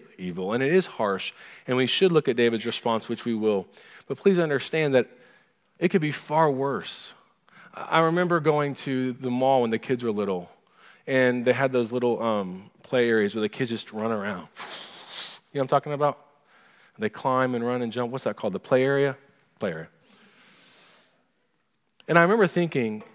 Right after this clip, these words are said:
there should be a lot more collisions than there are. Right? I mean, shouldn't there? God is, I just picture angels in there, like, moving the kids and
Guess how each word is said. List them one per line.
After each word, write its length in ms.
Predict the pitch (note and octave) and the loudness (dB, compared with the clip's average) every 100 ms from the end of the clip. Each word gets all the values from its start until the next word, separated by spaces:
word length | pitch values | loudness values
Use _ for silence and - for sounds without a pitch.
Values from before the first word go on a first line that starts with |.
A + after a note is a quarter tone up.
| _ _ _ _ _ | _ _ _ _ _
there 120 | - C#4+ | 2 2
should 180 | - | 0
be 60 | A3+ | 4
a 80 | E3 | 6
lot 180 | C#3+ C3+ | 6 4
more 140 | B2+ | -4
collisions 680 | - G2 F#2 F#2 F#2 - - - - | -6 -6 -6 -8 -12 -14 -18 -20 -12
than 120 | G#2 | -8
there 140 | F#2+ | -6
are. 280 | F2+ F#2 F#2+ - _ _ _ _ _ _ | -6 -6 -10 -16 _ _ _ _ _ _
Right? 240 | G3+ F3 | 0 0
I 40 | F3 | 2
mean, 100 | F3+ | 2
shouldn't 340 | - G#3+ D3+ | 0 -2 0
there? 160 | C#3 C3 | 0 0
God 220 | F#3+ A3+ | 2 2
is, 280 | - - - - - - | 0 -6 -16 -20 -10 0
I 140 | G3+ | 2
just 200 | A3+ G#3+ | 2 0
picture 260 | A3+ - F#3+ | -2 0 0
angels 460 | C#3+ E3 D#3+ C#3 C3 | 2 0 2 0 0
in 100 | B2+ | 0
there, 160 | A2+ | 2
like, 240 | A2+ G#2+ - - - | 2 -2 -12 -20 -12
moving 400 | B2+ D#3 D#3+ D#3 | -4 -2 0 -2
the 100 | C3 | -4
kids 440 | - - C#3 C3 B2 | -6 2 4 4 2
and 160 | A2 | -4